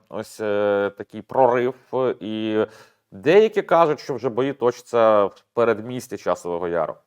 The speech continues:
Збройні сили України, деякі підрозділи це спростовують. Тобто якоїсь такої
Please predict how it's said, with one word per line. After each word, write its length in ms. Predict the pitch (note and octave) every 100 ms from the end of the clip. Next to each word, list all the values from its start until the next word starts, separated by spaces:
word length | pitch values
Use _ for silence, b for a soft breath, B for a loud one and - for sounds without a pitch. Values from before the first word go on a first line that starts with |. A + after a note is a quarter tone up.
| -
Збройні 600 | F2+ F2+ G2 B2+ D#3+ D#3+
сили 260 | E3 D3+
України, 400 | D3+ C#3 C3 D3
деякі 280 | C3 B2+ B2
підрозділи 580 | A#2+ A2+ A2+ C3 A#2+ A#2+
це 180 | - A#2+
спростовують. 1000 | - A#2+ - - C3 A#2 G2 F2+ E2 B B B B B B
Тобто 280 | C#3 - D#3
якоїсь 320 | C#3+ - E3+
такої 380 | - C#3+ E3 C#3+